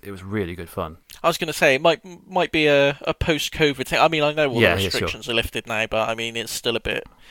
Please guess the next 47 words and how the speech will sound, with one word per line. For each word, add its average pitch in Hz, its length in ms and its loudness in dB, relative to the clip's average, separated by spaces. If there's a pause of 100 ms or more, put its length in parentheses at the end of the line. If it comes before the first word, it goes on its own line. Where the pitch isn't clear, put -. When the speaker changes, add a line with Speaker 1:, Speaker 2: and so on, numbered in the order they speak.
(320)
Speaker 1:
Yeah, 127 120 6
Speaker 2:
I'm 104 40 4
Speaker 1:
yeah, 90 100 4
Speaker 2:
still, 113 180 -2
Speaker 1:
sure. 98 100 -2
Speaker 2:
I'm 123 100 -6
still 117 220 -4
hiding 120 260 -4
away, 113 300 -4
so 117 340 -2
w-, 113 200 0
once 165 200 -2
Speaker 1:
Yeah. 160 160 0
Speaker 2:
I, 139 40 0 (280)
you 143 100 -8
know, 120 160 -2
come 139 220 -8
out 117 100 0
of 127 140 -4 (120)
hibernation, 123 720 -4
then 123 140 -8
Speaker 1:
I'd, 104 200 2
Speaker 2:
I'll 131 80 -8
check - 140 0
Speaker 1:
I'd 110 100 4
Speaker 2:
that - 60 -4
out. - 60 -6
Speaker 1:
highly 101 400 4
recommend 87 440 -4
it. 78 120 -10
Just, - 300 -8 (220)
A, 120 180 4
for, 107 180 -2 (140)
just - 180 -4
to 87 60 -18
get 101 160 -2
the 92 80 -12
thing 90 220 -6
at 78 60 -14
the 92 100 -8
end 82 120 -8
anyway, 82 360 -8
but 90 180 -12
just - 220 -16
B, 92 160 -6
just 87 220 -14
to, 80 120 -18